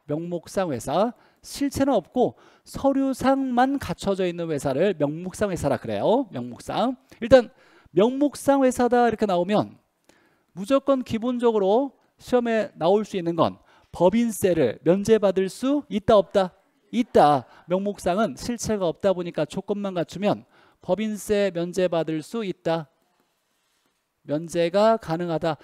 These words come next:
이런 지문이 따라올 수 있어요. 명목상 회사가 나오면. 이때 이제 설립할 때와, 자, 인가나 등록한 다음에 육 개월 시간을 줄 테니 본격적으로 운영하기 전에 자본금을 갖추고 있어야 돼. 이때 갖춰야 될 자본금을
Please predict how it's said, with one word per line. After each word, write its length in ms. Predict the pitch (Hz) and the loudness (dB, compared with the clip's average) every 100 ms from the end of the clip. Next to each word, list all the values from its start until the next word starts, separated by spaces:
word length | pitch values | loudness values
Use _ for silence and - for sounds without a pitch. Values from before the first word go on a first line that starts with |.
| - | -14
이런 240 | 170 196 190 | -6 -4 -4
지문이 380 | 180 170 180 196 | -6 -6 -6 -4
따라올 400 | 196 196 156 156 | -2 0 -2 -4
수 120 | 135 | -6
있어요. 380 | - 113 131 180 | -6 -2 0 0
명목상 500 | 139 147 151 165 147 | -2 -6 -8 -4 -4
회사가 220 | 135 147 | -4 -4
나오면. 560 | 107 110 107 185 262 - _ _ _ _ _ | -2 -2 0 0 -2 -6 _ _ _ _ _
이때 200 | 220 269 | -2 0
이제 320 | 247 190 240 - _ _ _ _ _ | 2 2 2 -2 _ _ _ _ _
설립할 640 | - 269 277 277 247 220 | -2 2 2 2 2 0
때와, 720 | - 190 190 208 120 98 - _ _ _ _ _ _ _ _ _ | 2 2 4 6 4 0 -6 _ _ _ _ _ _ _ _ _
자, 140 | - | -6
인가나 440 | 180 240 254 262 254 | -4 0 2 4 4
등록한 560 | - 208 240 240 240 | 0 -4 -2 0 0
다음에 200 | 233 226 | 0 -2
육 180 | 190 226 | -2 -2
개월 220 | 269 269 | 0 0
시간을 340 | 254 226 220 214 | 0 0 0 -2
줄 140 | 196 | -4
테니 580 | 180 185 143 151 220 262 - | -2 -2 -2 -2 -2 -4 -4
본격적으로 580 | 190 214 226 - 202 | -4 0 -2 0 -2
운영하기 460 | 170 196 196 190 190 | -2 -4 -4 -4 -4
전에 460 | - 143 202 120 - _ _ | -4 0 2 0 -4 _ _
자본금을 600 | - - 175 226 233 226 | -6 0 2 2 0 -2
갖추고 400 | 202 156 - 185 | -4 -6 -6 -2
있어야 260 | 151 143 110 | -2 -2 -2
돼. 220 | 143 131 - - | -2 -2 -6 -12
이때 200 | 156 165 | -6 -4
갖춰야 380 | - 151 - 180 | -4 -4 0 0
될 140 | 170 | 0
자본금을 680 | - 139 160 156 190 254 | -2 -4 -4 -4 0 0